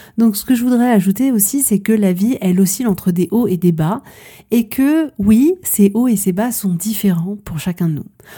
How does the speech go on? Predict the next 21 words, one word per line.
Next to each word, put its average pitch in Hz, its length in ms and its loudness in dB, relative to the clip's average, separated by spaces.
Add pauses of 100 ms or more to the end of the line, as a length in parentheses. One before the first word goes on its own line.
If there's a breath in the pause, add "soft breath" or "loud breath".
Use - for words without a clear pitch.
(140)
On 247 140 2
a 277 100 4
chacun, 302 400 0
d'une 247 200 4
certaine 208 320 2
manière, 190 420 2 (100)
une 226 220 6
amplitude 226 880 -2
qui - 180 0
reste 214 460 0
un 196 120 2
peu 208 220 0
constante 208 720 -2 (380 soft breath)
quand 196 260 0
on 185 200 0
choisit 185 420 -2
pas 220 140 -2
consciemment 208 760 0
de 185 140 -2
la 170 220 -2
modifier. 175 640 -2